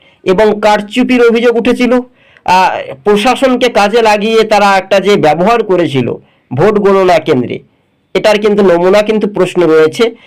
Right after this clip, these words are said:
একাধিক ছাপ্পা ভোট, যে ছাপ্পা ভোট প্রতিটি রাজ্যে হয়। কোন কোন রাজ্যে ছাপ্পা ভোট হয়? বাংলা হয়, আসাম হয় এবং ত্রিপুরা হয়। বাদবাকি কোনো রাজ্যে ছাপ্পা ভোট বা দখলদারি রাজনীতি হয় না।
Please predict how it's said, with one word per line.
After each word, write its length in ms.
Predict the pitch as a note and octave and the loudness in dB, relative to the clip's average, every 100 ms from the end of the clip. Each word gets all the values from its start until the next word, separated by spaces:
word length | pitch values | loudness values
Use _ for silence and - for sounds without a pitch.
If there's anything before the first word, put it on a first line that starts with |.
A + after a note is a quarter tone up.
| _ - | _ -6
একাধিক 480 | A#3+ B3 A#3 A#3 G#3 | -4 -2 -2 -2 -2
ছাপ্পা 380 | A3 G#3+ F#3 D3+ | -4 -2 -2 -2
ভোট, 360 | A2+ - _ - _ _ | -2 -8 _ -20 _ _
যে 180 | C#3 F3+ | -4 -4
ছাপ্পা 360 | G3+ G3 G3+ A3 | -2 -4 -2 0
ভোট 180 | A3 | 0
প্রতিটি 640 | A3+ G3+ G3+ F#3+ G#3 G#3+ G#3 _ _ | -2 -4 -4 -2 -2 -2 -6 _ _
রাজ্যে 500 | C#3 D#3 E3+ D3 A3 | -2 0 -2 -2 0
হয়। 440 | G#3+ C3+ D#3+ G3+ A#3+ - | 0 0 0 0 -4 -2
কোন 200 | A3+ B3 | 0 2
কোন 180 | B3 | 0
রাজ্যে 300 | A#3+ A#3 G#3 | 2 0 0
ছাপ্পা 300 | A#3 G#3+ G#3+ | -2 -2 -2
ভোট 240 | A#3+ A#3 A#3 | 0 0 2
হয়? 160 | B3 - - _ _ - | 0 -2 -10 _ _ -10
বাংলা 540 | C3 F3 G3+ A3 A#3 | -2 0 2 2 0
হয়, 280 | G3+ A#3 A#3 | 2 2 2
আসাম 480 | G3 F3 - G#3+ A3 | 2 0 0 0 2
হয় 140 | A#3+ | 2
এবং 300 | B3 B3 B3+ | 2 2 -2
ত্রিপুরা 400 | B3+ B3+ B3 A3+ | -2 -2 2 2
হয়। 260 | D3+ A#2+ C3 - _ _ | 0 -4 -8 -20 _ _
বাদবাকি 560 | C3+ F3 G#3 G#3 B3 B3 | -4 -2 0 0 -2 -2
কোনো 380 | - A#3+ B3+ C4 | -2 0 2 2
রাজ্যে 360 | B3 G#3 G#3+ | 2 0 -4
ছাপ্পা 460 | B3 A3 G#3 G#3 A#3 | -4 -2 -2 0 -2
ভোট 260 | G#3 A#3 G#3+ | 2 0 2
বা 140 | G#3+ | 0
দখলদারি 580 | G3+ F#3+ G#3+ G#3 G#3 G3+ | 0 0 0 0 2 2
রাজনীতি 520 | F#3+ F3+ F3+ G3+ G#3 | 0 0 -2 -2 0
হয় 280 | D#3+ C#3+ D#3+ | 0 0 2
না। 340 | E3+ G3+ - | 2 0 -6